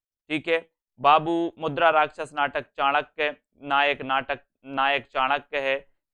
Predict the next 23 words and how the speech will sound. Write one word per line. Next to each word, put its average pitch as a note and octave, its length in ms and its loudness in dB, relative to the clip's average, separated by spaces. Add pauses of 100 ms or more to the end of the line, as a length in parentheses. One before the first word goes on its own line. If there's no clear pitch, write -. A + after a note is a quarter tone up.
चंद्रावली D3+ 480 2
नाटिका C#3+ 420 -2
की C#3 140 -8
भारतेंदु C3+ 540 -2
हरिश्चंद्र, C3+ 440 -6
ये G3+ 120 2
पूरा G#3 360 0
दिया G3 240 0
है F#3+ 80 2
दोस्तों, D#3+ 440 -6 (360)
और F3 100 2
बहुत F3 340 2
ही G3+ 80 0
अच्छे F3+ 260 -2
से F#3 140 -8
व्यवस्थित E3 560 -2
तरीके D#3 340 -4
से D#3+ 120 -8
ये D#3 60 -4
नोट्स C#3+ 300 -4
बनाए C3+ 300 0
गए D#3 160 0
हैं। C#3 180 -8